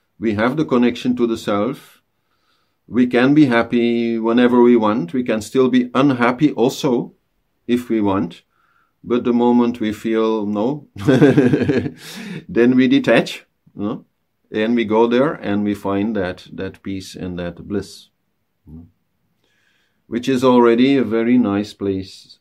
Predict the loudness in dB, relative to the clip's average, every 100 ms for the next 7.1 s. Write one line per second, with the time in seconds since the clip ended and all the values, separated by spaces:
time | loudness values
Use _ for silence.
0 | -16 -14 -12 -14 -16 -20 -16 -10 -8 -8
1 | -12 _ _ _ _ _ _ _ _ _
2 | _ 0 2 0 0 -2 0 0 2 2
3 | 4 2 0 -6 _ _ _ _ _ _
4 | _ _ -2 0 2 4 4 4 2 -2
5 | -2 -6 -8 -4 -4 -4 -4 -4 -2 -2
6 | -4 -4 -6 -4 0 -2 -2 -6 -4 -4
7 | -6